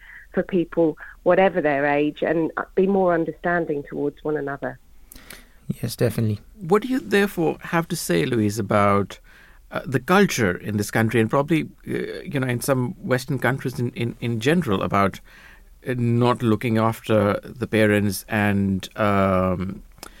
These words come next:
Speaker 3: um, and almost shoving them into, into care homes?
Speaker 1: Yeah, I mean, I think things are different. There, there are different, uh, cultural norms in, in this respect, and you,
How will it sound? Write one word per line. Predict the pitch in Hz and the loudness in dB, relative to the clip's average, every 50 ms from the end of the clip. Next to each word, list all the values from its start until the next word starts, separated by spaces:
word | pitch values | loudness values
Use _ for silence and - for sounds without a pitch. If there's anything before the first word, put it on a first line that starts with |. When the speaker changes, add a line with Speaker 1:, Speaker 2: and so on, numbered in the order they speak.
| - - - - - | -20 -20 -20 -14 -4
Speaker 3:
um, | - 107 101 104 98 - - - - - - - | 0 2 2 2 0 -4 -10 -20 -20 -14 -6 -4
and | 107 | -2
almost | 120 123 127 123 113 104 98 95 - - - - - - _ _ _ _ _ - - | 0 2 2 2 2 2 0 0 -4 -14 -16 -16 -18 -20 _ _ _ _ _ -20 -18
shoving | - - - - 127 127 170 214 185 | -14 -10 -4 0 0 0 2 2 2
them | 117 90 87 | 2 2 0
into, | 90 87 87 - - 90 87 - | 0 -2 -2 -2 -2 -2 -2 -2
into | - 98 90 - | -6 -8 -10 -8
care | 90 - 110 131 143 | -6 -4 -2 -2 -2
homes? | 135 107 - - 110 - - - - - - _ _ _ _ - _ - - - _ _ - - - - - - - - - - - - - - - - | -4 -6 -8 -10 -12 -16 -20 -20 -20 -20 -20 _ _ _ _ -20 _ -20 -20 -20 _ _ -18 -18 -18 -18 -20 -20 -20 -20 -20 -20 -20 -20 -20 -14 -4 0
Speaker 1:
Yeah, | 339 330 320 320 311 311 311 - | 2 4 4 6 6 6 4 4
I | - 339 | 4 4
mean, | 330 359 359 349 | 2 2 2 0
I | 349 359 | 0 0
think | 339 - 381 - - | 0 -2 -4 -4 -2
things | - 349 339 320 302 330 - - | -2 0 0 0 0 -2 -4 -2
are | - 254 262 254 | 0 2 2 0
different. | 247 - 220 214 - - 220 247 330 - - - - - | 2 0 -2 -2 -2 -2 0 0 0 -2 -4 -10 -16 -6
There, | - 247 240 233 240 226 | -2 0 0 0 0 -2
there | - - 175 - - 202 233 226 220 | -4 -4 -4 -4 -2 0 0 2 2
are | 220 220 | 2 0
different, | 220 - 247 240 - 240 226 214 202 - - | 2 0 -4 -2 0 0 0 0 0 -2 0
uh, | 202 202 196 180 - | 0 2 0 0 -2
cultural | - - 208 180 - - - 202 190 | -4 -6 -6 -6 -6 -6 -6 -4 -2
norms | 190 190 180 175 170 175 175 185 196 208 | 0 0 2 2 2 2 0 0 -2 -4
in, | 196 185 180 170 - | -4 -2 -2 -2 -2
in | - 180 175 170 | -2 -2 0 0
this | 170 170 170 - | -2 -4 -6 -10
respect, | - - - - 180 175 180 - - - - | -20 -20 -10 -4 -2 -2 -2 -2 -6 -8 -6
and | 185 185 185 180 | -4 -4 -4 -4
you, | 175 175 | -6 -8